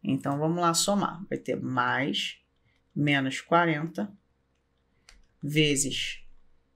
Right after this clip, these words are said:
M A F, massa de água quente, vezes C. E isso tem que dar zero. Você concorda comigo que mais com menos vai dar menos? Então, a gente pode escrever assim, ó.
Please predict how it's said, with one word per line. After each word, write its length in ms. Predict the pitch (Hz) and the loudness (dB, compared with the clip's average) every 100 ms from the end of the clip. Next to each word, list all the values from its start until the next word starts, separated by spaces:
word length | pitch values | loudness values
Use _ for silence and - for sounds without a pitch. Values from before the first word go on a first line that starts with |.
| _ - | _ 6
M 320 | 160 160 147 | 8 8 4
A 120 | 143 | 2
F, 500 | 135 135 143 - 285 - _ _ _ _ _ _ _ _ _ _ 151 | 2 2 0 -6 -12 -14 _ _ _ _ _ _ _ _ _ _ -2
massa 440 | 151 147 139 135 | 4 4 4 -2
de 120 | 135 | 0
água 180 | 127 135 | 0 -2
quente, 640 | - 135 143 147 - - _ _ _ _ _ _ _ _ _ | -4 -6 -6 -6 -8 -10 _ _ _ _ _ _ _ _ _
vezes 460 | 147 135 156 190 - | 2 2 2 0 0
C. 220 | 190 - - - - - - - - - _ _ _ _ _ | -2 -8 -18 -20 -20 -20 -20 -20 -20 -20 _ _ _ _ _
E 140 | - 185 | 4 4
isso 180 | - - | 4 0
tem 100 | 156 | 0
que 60 | |
dar 140 | 160 170 | 2 2
zero. 300 | 170 - - _ _ _ _ _ _ - | 0 -4 -8 _ _ _ _ _ _ -4
Você 160 | - 240 | 2 4
concorda 540 | 240 233 254 247 226 | 4 10 12 12 10
comigo 420 | 214 202 202 190 | 2 2 2 0
que 180 | 185 185 | -2 -4
mais 540 | 185 185 185 175 - | 6 10 10 8 0
com 240 | - - 170 165 | -2 0 2 4
menos 560 | 160 160 165 156 156 | 4 6 6 4 0
vai 220 | 151 147 147 | 0 2 2
dar 140 | 147 | 2
menos? 420 | 165 165 143 139 | 2 2 0 -4
Então, 260 | 147 147 151 | -6 -6 -6
a 80 | 147 | -4
gente 220 | 151 - | -6 -2
pode 280 | - 147 - | 0 0 0
escrever 480 | - 143 147 139 | -2 -2 0 -2
assim, 420 | 139 - - 160 139 | 0 0 4 2 2
ó. 220 | 131 | -2